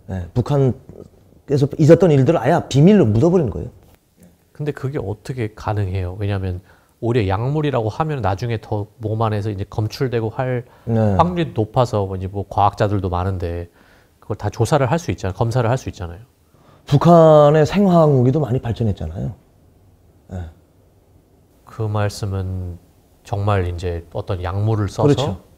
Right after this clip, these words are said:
Speaker 1: 예, 저는 그 짝으로 많이 생각합니다. 그 삼촌인가요? 예, 김정은이 삼촌인가요? 그 죽이는, 그 김정남이 죽이는 것도, 암살하는 것도 그렇게 하지 않았습니까?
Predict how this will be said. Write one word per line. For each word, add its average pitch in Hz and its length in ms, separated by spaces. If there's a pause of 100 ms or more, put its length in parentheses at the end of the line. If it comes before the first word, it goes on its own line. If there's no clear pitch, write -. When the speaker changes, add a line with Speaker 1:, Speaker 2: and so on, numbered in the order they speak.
(120)
Speaker 1:
예, 98 120 (100)
저는 160 240
그 135 100
짝으로 151 280
많이 98 180
생각합니다. 90 400 (400)
그 180 420 (1500)
삼촌인가요? 190 720 (880)
예, 92 200
김정은이 110 560 (300)
삼촌인가요? 117 580
그 127 140 (280)
죽이는, 170 280
그 147 60
김정남이 143 540
죽이는 123 300
것도, 123 280
암살하는 113 380
것도 98 160
그렇게 104 260
하지 113 100
않았습니까? 90 440